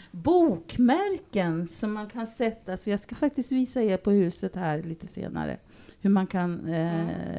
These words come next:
Speaker 1: vika dem. Eh, så
Speaker 2: Trevligt.
Speaker 1: att, eh, det har varit kärlek hela veckan här.
Speaker 2: Mm.
Speaker 1: Inte manlig
Speaker 2: Nej.
Speaker 1: sexuell kärlek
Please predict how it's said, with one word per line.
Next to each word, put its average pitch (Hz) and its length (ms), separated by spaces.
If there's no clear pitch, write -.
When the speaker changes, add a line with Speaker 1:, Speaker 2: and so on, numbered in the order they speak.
Speaker 1:
vika 185 400
dem. 135 320
Eh, 170 180
så 180 80
Speaker 2:
Trevligt. 160 220
Speaker 1:
att, - 80
eh, 170 500
det 175 80
har 196 120
varit 294 180
kärlek 247 440
hela 226 240
veckan 208 460
här. 165 220
Speaker 2:
Mm. 135 200
Speaker 1:
Inte 311 680
manlig 165 760
Speaker 2:
Nej. 185 260
Speaker 1:
sexuell 202 460
kärlek 175 480